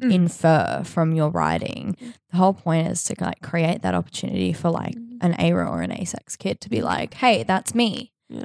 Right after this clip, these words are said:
Speaker 1: Yeah.
Speaker 2: That's what I'm doing."
Speaker 3: And I,
Speaker 2: Um,
Speaker 3: I feel like there are opportunities, um, though, to have characters that are openly out. I, I think what we really have to,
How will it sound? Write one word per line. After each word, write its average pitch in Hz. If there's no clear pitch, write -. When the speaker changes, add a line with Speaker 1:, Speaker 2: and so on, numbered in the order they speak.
Speaker 1:
Yeah. 285
Speaker 2:
That's 180
what 202
I'm 214
doing." -
Speaker 3:
And 392
I, 175
Speaker 2:
Um, 185
Speaker 3:
I 294
feel 311
like 277
there 202
are 175
opportunities, 156
um, 151
though, 160
to 170
have 156
characters 147
that 147
are 151
openly 156
out. 143
I, 175
I 190
think 190
what 180
we 175
really 156
have -
to, 143